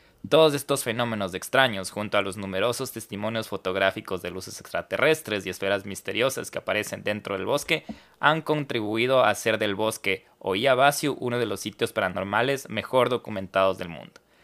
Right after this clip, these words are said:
La ciencia aún no puede explicar el origen de este extraño fenómeno y todavía está esperando respuestas. Pero continúa la especulación sobre si este bosque es un portal a otro mundo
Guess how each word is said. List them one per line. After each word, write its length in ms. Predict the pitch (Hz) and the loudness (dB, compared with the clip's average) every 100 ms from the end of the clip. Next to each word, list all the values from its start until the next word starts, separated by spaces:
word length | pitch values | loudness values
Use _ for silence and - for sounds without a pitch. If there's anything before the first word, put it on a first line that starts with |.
| _ _ - | _ _ -2
La 140 | 92 | 0
ciencia 460 | - 139 131 131 117 | 4 4 4 2 4
aún 280 | 120 123 | 4 2
no 100 | 123 | 2
puede 140 | 113 113 | 0 0
explicar 340 | - 104 107 | 0 0 4
el 120 | 107 | 4
origen 360 | 104 110 - 104 | 2 -2 -2 -4
de 80 | 98 | -6
este 140 | - | -12
extraño 400 | - - 123 127 | -8 2 2 2
fenómeno 520 | - 98 117 143 139 - | -4 -2 0 2 0 -2
y 80 | 107 | -2
todavía 360 | 101 98 110 | 0 2 2
está 200 | 113 - | 0 -2
esperando 420 | 107 - 98 98 98 | -6 0 2 2 -2
respuestas. 680 | - - 95 87 - - _ _ _ _ _ _ | -4 -8 -10 -10 -14 -20 _ _ _ _ _ _
Pero 180 | 117 123 | 2 4
continúa 480 | 117 107 104 123 143 | 2 -2 -2 4 4
la 60 | |
especulación 680 | 127 - 104 - 92 - 127 | 4 -2 -8 -4 -4 -2 -2
sobre 200 | 117 92 | -2 -2
si 100 | 95 | -2
este 220 | 127 - 110 | -2 -2 -2
bosque 320 | 107 - 101 | -2 -4 -8
es 80 | 101 | -8
un 180 | 104 | -8
portal 560 | 101 - 85 - 120 135 | -8 -6 -6 2 4 6
a 80 | 120 | 4
otro 220 | 123 117 | 2 -2
mundo 480 | 104 117 147 170 | -4 -4 -2 -2